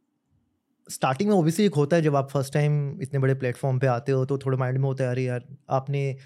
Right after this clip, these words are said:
गेल का नाम सुना हुआ है, आपने एबी सर का नाम सुना हुआ है, आपने विराट भैया, रोहित भैया, इनका नाम सुना हुआ है, इनके against आपको बॉल डालनी है", तो वो थोड़ा सा रहता था।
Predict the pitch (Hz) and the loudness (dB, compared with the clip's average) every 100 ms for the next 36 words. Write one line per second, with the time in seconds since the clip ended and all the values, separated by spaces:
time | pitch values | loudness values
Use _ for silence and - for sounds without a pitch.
0 | - _ 143 139 131 139 131 131 127 123 | -20 _ -2 0 0 0 0 -2 -2 -4
1 | 123 120 120 123 131 123 127 135 131 127 | -4 -4 -4 -4 -4 -4 -4 -4 -4 -2
2 | 123 123 123 120 117 117 117 120 120 123 | -4 -4 -6 -6 -6 -6 -8 -10 -10 -10
3 | 113 131 131 123 123 120 127 123 127 120 | -2 0 0 -2 -2 -2 -2 -2 -2 -4
4 | 123 131 131 131 131 127 120 123 127 131 | -2 -2 0 -2 -2 -6 -6 -6 -4 -2
5 | 131 127 131 - 131 123 127 123 120 123 | 0 0 -2 -4 -4 -2 0 -2 -4 -8
6 | 120 156 165 165 175 190 185 147 175 151 | -2 0 0 0 0 2 2 4 0 -2
7 | 110 | -8